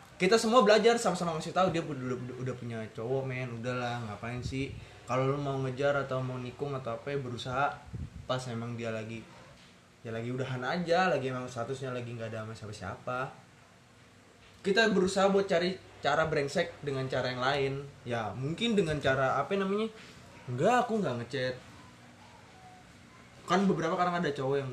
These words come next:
"Enggak kok, gua nggak, nggak ngechat siapa-siapa, cuma ngechat lu doang, gua nggak ngejar siapa-siapa, cuma ngejar lu doang." Gua nganggep brengsek kayak gitu, bahkan sampai sekarang perempuan juga sebangga itu ngomong ke orang-orang, "Ah, si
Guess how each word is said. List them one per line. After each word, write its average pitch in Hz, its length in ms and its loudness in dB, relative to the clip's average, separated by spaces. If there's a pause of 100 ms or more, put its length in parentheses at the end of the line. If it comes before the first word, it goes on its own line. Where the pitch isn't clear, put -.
(120)
"Enggak 113 100 -6
kok, 170 160 -6
gua 170 160 -4
nggak, 107 340 -8 (380)
nggak 113 160 -10
ngechat 104 220 -12
siapa-siapa, 110 320 -10 (100)
cuma 120 240 -8
ngechat 107 320 -12
lu 107 80 -6
doang, 120 160 -6
gua 131 160 -6 (240)
nggak 110 220 -8
ngejar 110 160 -6
siapa-siapa, 107 420 -8
cuma 117 160 -8
ngejar 107 160 -8
lu 104 160 -6
doang." 123 180 -4 (380)
Gua 190 160 2
nganggep 190 160 2
brengsek 170 320 0
kayak 175 220 0
gitu, 208 100 2
bahkan 214 160 2
sampai 175 240 -2
sekarang 220 400 0
perempuan 160 320 0
juga 196 320 2 (640)
sebangga 185 400 4
itu 285 240 6
ngomong 220 480 2
ke 196 160 0 (300)
orang-orang, 190 500 0
"Ah, 226 240 -4
si 156 220 -6